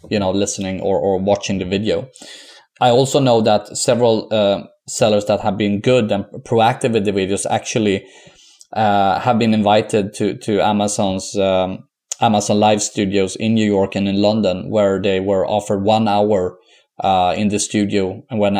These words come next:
where Amazon broadcasted, and they could use all the equipment in the studio and the help from, from Amazon Live. So they are, uh, you know, really focusing on this.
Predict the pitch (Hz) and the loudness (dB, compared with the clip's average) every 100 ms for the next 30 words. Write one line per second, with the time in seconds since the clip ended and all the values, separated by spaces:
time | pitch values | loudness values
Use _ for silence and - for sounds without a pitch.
0 | - 107 101 104 101 104 98 101 - 98 | 0 0 2 0 -2 -2 -2 -2 -2 -4
1 | 95 101 92 87 98 101 104 98 101 107 | -2 -4 -4 -4 -4 -4 -4 -6 0 0
2 | 110 107 - _ _ - 113 101 98 - | 0 -2 -8 _ _ 0 2 2 -2 -4
3 | 101 104 98 - 107 101 101 101 92 98 | -4 -4 -8 -4 -2 -2 -2 -2 -2 -2
4 | 90 95 95 98 92 - 98 92 - 101 | -2 -4 -2 -2 -4 -4 -8 -8 -8 -6
5 | 95 95 - 92 92 87 110 - 98 - | -4 -6 -6 -4 -2 -4 -4 0 0 -2
6 | - - - _ - 117 151 147 135 - | -12 -20 -20 _ -2 2 4 4 2 0
7 | 113 104 - - - 120 101 92 - _ | -2 -2 -10 -14 -4 0 0 -2 -8 _
8 | 110 127 131 - 107 117 113 95 87 104 | 0 2 2 2 -2 0 -4 -4 -6 -10
9 | - | -14